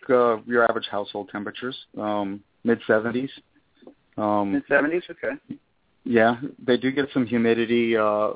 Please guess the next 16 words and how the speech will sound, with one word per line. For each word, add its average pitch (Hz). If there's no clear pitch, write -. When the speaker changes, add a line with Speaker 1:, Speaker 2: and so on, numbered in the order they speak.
Speaker 1:
in 107
the, 101
the 107
rainy 101
season, 101
um, 98
and 104
then 113
it 117
dries 107
out 104
in 104
the 98
dry 92
season. 90
Um, 92